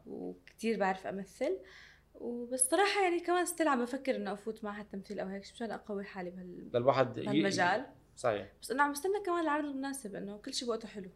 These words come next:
Speaker 1: لأن أنا لا، عم حاول
Speaker 2: يعني
Speaker 1: أكتر
Speaker 2: هلأ
Speaker 1: السوشيال
Speaker 2: مانك
Speaker 1: ميديا.
Speaker 2: مستعجلة تفوتي على التج-، على
Speaker 1: ما
Speaker 2: التمثيل؟
Speaker 1: مستعجلة، بس كل شيء
Speaker 2: بس
Speaker 1: بوقته
Speaker 2: إذا
Speaker 1: حلو.
Speaker 2: صارت،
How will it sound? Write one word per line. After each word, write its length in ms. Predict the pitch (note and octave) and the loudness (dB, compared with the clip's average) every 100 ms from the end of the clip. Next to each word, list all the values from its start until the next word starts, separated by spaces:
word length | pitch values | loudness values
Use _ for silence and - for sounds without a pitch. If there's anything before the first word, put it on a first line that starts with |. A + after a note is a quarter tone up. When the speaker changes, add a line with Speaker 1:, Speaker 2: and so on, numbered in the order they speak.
| _ _ _ - | _ _ _ -8
Speaker 1:
لأن 120 | G3+ | -4
أنا 120 | A3+ | 2
لا، 200 | B3 - | 2 2
عم 200 | - G3 | -4 -10
حاول 260 | - A#3+ A3+ | -2 2 4
Speaker 2:
يعني 120 | - | 6
Speaker 1:
أكتر 80 | A#2+ | 10
Speaker 2:
هلأ 80 | C#3+ | 12
Speaker 1:
السوشيال 160 | D3+ | 12
Speaker 2:
مانك 140 | D#3 D3 | 10 8
Speaker 1:
ميديا. 120 | B2 | 10
Speaker 2:
مستعجلة 320 | C#3+ A#2+ A2 | 10 10 8
تفوتي 220 | A2+ A#2 | 2 2
على 100 | F2+ | 2
التج-، 260 | - F#2 F2 | 0 -6 -6
على 260 | E2+ F#2+ | -2 2
Speaker 1:
ما 60 | D#4+ | 6
Speaker 2:
التمثيل؟ 140 | G#4+ | 6
Speaker 1:
مستعجلة، 500 | G#4 F4+ D4+ B3 B3 | 6 10 10 10 4
بس 180 | E4 - | 4 2
كل 240 | - B3+ F4 | 0 0 -2
شيء 0 | |
Speaker 2:
بس 120 | E4 | 6
Speaker 1:
بوقته 200 | D4 - | 8 12
Speaker 2:
إذا 100 | D3 | 12
Speaker 1:
حلو. 100 | - | 12
Speaker 2:
صارت، 460 | E3 D#3+ D#3 - | 12 12 10 -2